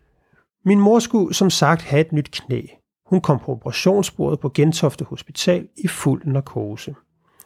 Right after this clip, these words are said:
Jeg var bekymret for min gamle mor, der forståeligt nok har været ret bange inden operationen.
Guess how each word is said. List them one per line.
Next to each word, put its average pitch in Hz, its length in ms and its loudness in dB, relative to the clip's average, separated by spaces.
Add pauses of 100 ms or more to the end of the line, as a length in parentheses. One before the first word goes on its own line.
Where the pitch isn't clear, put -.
(760)
Jeg 180 160 4
var 202 280 0
bekymret 226 640 0
for 151 120 -2
min 131 160 0
gamle 120 360 -4
mor, 113 400 -4 (520)
der 175 60 2
forståeligt 185 560 0
nok 131 260 0
har - 120 -4
været 139 280 0
ret 131 160 -4 (100)
bange 120 440 -6
inden 127 260 -4
operationen. 143 720 -8